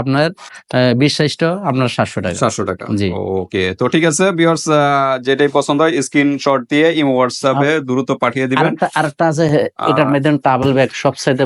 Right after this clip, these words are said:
Speaker 1: ভালো, যে
Speaker 2: সবচাইতে হাই কোয়ালিটি,
Speaker 1: হাই কোয়ালিটি।
Speaker 2: স্ট্যান্ডার্ড,
Speaker 1: এ-,
Speaker 2: ক্যাটের ভিতরে।
Speaker 1: ক্যাটের মধ্যে আমাকে এটা
Speaker 2: এটা
Speaker 1: ফুল
Speaker 2: কিন্তু আরো
Speaker 1: সিস্টেম
Speaker 2: এক ফিট
Speaker 1: এক
Speaker 2: বাড়বে।
Speaker 1: ফিট, জি, অন-, দেখেন।
Speaker 2: আচ্ছা, আমরা পরে দেখি, আগে একটু এই সেটটা আগে ক্লিয়ার
Speaker 1: জি।
Speaker 2: করে নিই। এখানে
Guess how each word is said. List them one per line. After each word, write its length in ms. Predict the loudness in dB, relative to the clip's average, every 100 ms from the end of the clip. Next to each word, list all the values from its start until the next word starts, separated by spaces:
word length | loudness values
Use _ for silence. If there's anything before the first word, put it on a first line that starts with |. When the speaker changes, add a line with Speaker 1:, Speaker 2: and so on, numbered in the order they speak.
| 0
Speaker 1:
ভালো, 180 | 0 0 0 0
যে 60 | 0 0
Speaker 2:
সবচাইতে 380 | -2 0 0 0 0
হাই 120 | 0 0
কোয়ালিটি, 220 | 0 2
Speaker 1:
হাই 100 | 0 0
কোয়ালিটি। 200 | -2 0
Speaker 2:
স্ট্যান্ডার্ড, 320 | 0 0 0
Speaker 1:
এ-, 40 | 0
Speaker 2:
ক্যাটের 240 | 0 0 -2
ভিতরে। 240 | 0 -2 -2 -2
Speaker 1:
ক্যাটের 260 | -2 0 -2
মধ্যে 180 | -2 0 0
আমাকে 200 | 0 0 0
এটা 100 | 2
Speaker 2:
এটা 160 | 0 2
Speaker 1:
ফুল 80 | 2
Speaker 2:
কিন্তু 160 | 2 2
আরো 120 | 2
Speaker 1:
সিস্টেম 200 | 0 -2
Speaker 2:
এক 60 | -4
ফিট 120 | -2 0
Speaker 1:
এক 40 | 0
Speaker 2:
বাড়বে। 220 | 0 -4
Speaker 1:
ফিট, 20 | -6 -2
জি, 100 | -2 -2 -2
অন-, 160 | -2 0 0
দেখেন। 160 | 0 0
Speaker 2:
আচ্ছা, 140 | 0 0
আমরা 120 | 0 0
পরে 140 | 0 0
দেখি, 140 | 0 0
আগে 120 | -2 -4
একটু 160 | 0 2 2 2
এই 60 | 0
সেটটা 260 | 0 0 2 2
আগে 120 | 0 -2
ক্লিয়ার 240 | 2 2
Speaker 1:
জি। 40 | 2
Speaker 2:
করে 120 | -2
নিই। 80 | -4 -4
এখানে 180 | -2